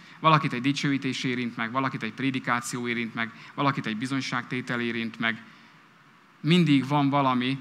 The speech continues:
hogyha ez a profétai légkört engedjük, ö, felszabadulni a gyülekezetben,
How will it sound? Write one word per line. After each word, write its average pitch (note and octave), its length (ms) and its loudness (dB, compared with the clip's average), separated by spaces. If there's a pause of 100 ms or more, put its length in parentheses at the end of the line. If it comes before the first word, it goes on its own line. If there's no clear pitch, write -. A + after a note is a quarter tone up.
hogyha D#3 180 -6
ez C3 80 -2
a B2+ 80 -2
profétai C#3+ 540 -2
légkört B2+ 400 -2
engedjük, B2 460 0
ö, B2 320 -4
felszabadulni B2 640 -2
a A#2 40 -4
gyülekezetben, B2 720 -2